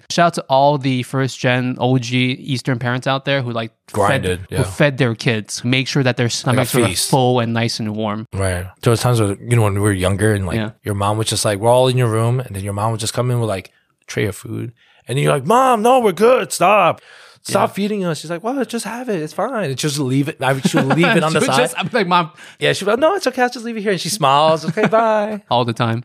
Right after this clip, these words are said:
Speaker 2: All the time, dude. So, I don't know. You, you can help me on this. Another, like, difference in it is, like, the freedom of choice.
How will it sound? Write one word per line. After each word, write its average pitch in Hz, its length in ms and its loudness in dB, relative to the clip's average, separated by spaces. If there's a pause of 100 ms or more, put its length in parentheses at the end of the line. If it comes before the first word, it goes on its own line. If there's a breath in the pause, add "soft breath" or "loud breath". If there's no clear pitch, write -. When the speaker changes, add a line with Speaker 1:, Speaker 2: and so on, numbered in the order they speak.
(100)
Speaker 2:
All 120 180 4
the 139 60 2
time, 117 340 -2
dude. 92 300 -8 (640)
So, 127 680 0 (240)
I 139 80 2
don't 147 120 4
know. 131 160 4
You, 117 220 0 (160)
you 123 100 0
can 123 120 2
help 107 120 2
me 101 60 0
on 92 140 -2
this. 87 220 -4
Another, 113 500 2
like, 104 240 0
difference 127 380 -2
in 151 100 2
it 151 160 0
is, 98 180 -2
like, 95 180 -4
the 104 80 -6
freedom 127 300 2
of 98 120 0
choice. - 520 -4